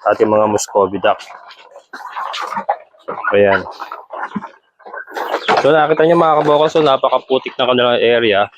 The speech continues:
And then, itong kapirasong dampa lang yung, ano, yung kanilang silangan. Pero wala po nagkakasakit.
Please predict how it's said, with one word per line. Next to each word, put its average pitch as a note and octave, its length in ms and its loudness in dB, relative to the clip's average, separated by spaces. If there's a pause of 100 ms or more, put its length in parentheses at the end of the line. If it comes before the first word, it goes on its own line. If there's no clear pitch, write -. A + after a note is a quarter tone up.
(200)
And A2 80 -2
then, A#2+ 160 2
itong A#2+ 240 -2
kapirasong B2+ 560 0
dampa A2+ 400 0
lang B2 160 2
yung, B2 160 2
ano, B2 240 4 (480)
yung B2 160 2
kanilang C3+ 320 2
silangan. C3+ 560 2 (720)
Pero C3 160 4 (560)
wala D3 160 4
po D#3 160 0
nagkakasakit. D3 720 0